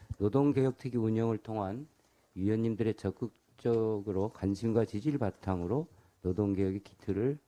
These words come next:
마련할 수 있었습니다. 특히 일 차 논의에 의지했던 공정채용법의 경우 당론을 거쳐 윤재호 의원님 대표로 개정안이 발의되기에 이르렀습니다. 정부도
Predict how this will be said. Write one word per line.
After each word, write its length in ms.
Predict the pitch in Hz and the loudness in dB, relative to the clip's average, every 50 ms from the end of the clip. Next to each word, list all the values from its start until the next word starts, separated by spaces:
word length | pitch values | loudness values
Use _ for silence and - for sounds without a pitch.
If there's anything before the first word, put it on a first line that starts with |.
| _ _ - | _ _ -6
마련할 480 | 87 90 90 92 98 95 92 95 92 87 | -4 -2 -2 -2 -2 -4 -4 -4 -6 -6
수 160 | - - 143 | -8 -8 -8
있었습니다. 560 | 131 123 - 101 - - 90 85 82 85 85 - - - _ - - - - - - - - - - - - - | -8 -6 -8 -10 -10 -8 -10 -10 -8 -10 -12 -12 -14 -20 _ -20 -20 -20 -20 -20 -20 -20 -20 -18 -14 -12 -12 -8
특히 280 | - 151 139 127 151 139 | -2 -2 0 2 2 2
일 140 | 120 123 120 - | 2 2 0 -2
차 300 | - - 131 143 143 139 | -4 0 2 2 4 2
논의에 340 | 127 117 120 117 120 123 113 | 2 0 0 0 0 0 0
의지했던 500 | 107 107 104 - 104 104 - - 131 131 | 0 0 0 0 0 -2 -2 -2 -4 -4
공정채용법의 1000 | 117 - 98 107 107 101 117 113 110 104 - - 110 101 98 - - 98 87 95 85 | -2 0 0 0 2 2 0 0 0 -2 -4 -4 -4 -4 -4 -2 -4 -2 0 0 -2
경우 340 | 92 90 82 87 104 135 156 - _ _ _ _ _ _ _ _ _ - | -2 -2 -2 -2 -2 -4 -4 -8 _ _ _ _ _ _ _ _ _ -12
당론을 520 | - 90 98 110 123 131 135 143 139 131 | -6 -4 0 2 2 4 4 4 4 4
거쳐 640 | - 117 113 - - - - - 123 123 131 131 127 131 | 2 2 0 -2 -4 -8 -4 0 2 2 2 0 0 -2
윤재호 420 | 104 110 127 135 131 139 151 156 143 | 0 2 4 4 6 6 4 4 6
의원님 380 | 127 120 117 113 110 110 104 - | 4 4 4 2 2 0 0 0
대표로 580 | 98 92 92 - - 90 87 82 92 113 143 - _ _ _ - - _ _ _ _ - | 0 -2 -2 -2 -4 -4 -2 0 0 -2 -2 -4 _ _ _ -20 -20 _ _ _ _ -10
개정안이 560 | - - 101 95 110 110 107 107 107 120 135 | -2 -2 0 2 2 2 2 2 2 2 0
발의되기에 600 | 127 113 104 107 107 101 104 95 90 87 113 139 | 0 0 0 0 0 0 -2 -2 -2 -2 -2 -2
이르렀습니다. 840 | 139 117 101 104 98 90 82 - - 80 82 82 76 80 78 71 - _ _ _ _ _ - | -2 0 0 0 0 0 -2 -6 -8 -6 -6 -4 -4 -4 -6 -6 -8 _ _ _ _ _ -10
정부도 580 | - 92 95 98 95 - - 95 98 120 147 | -6 -4 -2 -2 -2 -2 -2 -2 -2 -2 -4